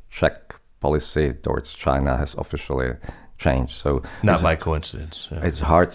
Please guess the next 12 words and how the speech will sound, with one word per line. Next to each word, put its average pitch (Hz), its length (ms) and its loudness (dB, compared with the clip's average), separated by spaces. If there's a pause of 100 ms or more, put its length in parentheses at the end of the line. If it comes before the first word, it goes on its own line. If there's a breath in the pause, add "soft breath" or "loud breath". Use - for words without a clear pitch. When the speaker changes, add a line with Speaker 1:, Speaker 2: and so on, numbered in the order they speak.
(160)
Speaker 1:
not 80 180 2
to - 140 -6
see, 71 420 -2
Speaker 2:
Right. 69 140 -2
Speaker 1:
you 82 80 2
know, 69 300 2
a, - 440 -6
a, 65 280 0
a 80 100 0
relation 71 380 2
there. - 220 -4 (680 loud breath)
Speaker 2:
Clearly. - 380 -2